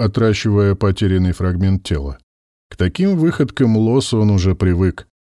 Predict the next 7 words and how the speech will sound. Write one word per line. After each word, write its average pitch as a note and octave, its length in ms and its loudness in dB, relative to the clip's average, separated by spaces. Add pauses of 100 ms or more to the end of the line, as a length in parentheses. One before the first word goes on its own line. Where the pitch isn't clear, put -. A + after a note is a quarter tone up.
(360)
Подкрутил E3+ 500 2
болевой G#2 400 4
порог E3+ 420 0
и G3+ 60 4
старался C3+ 600 2
не G2+ 120 6
рефлексировать. C#2+ 920 -2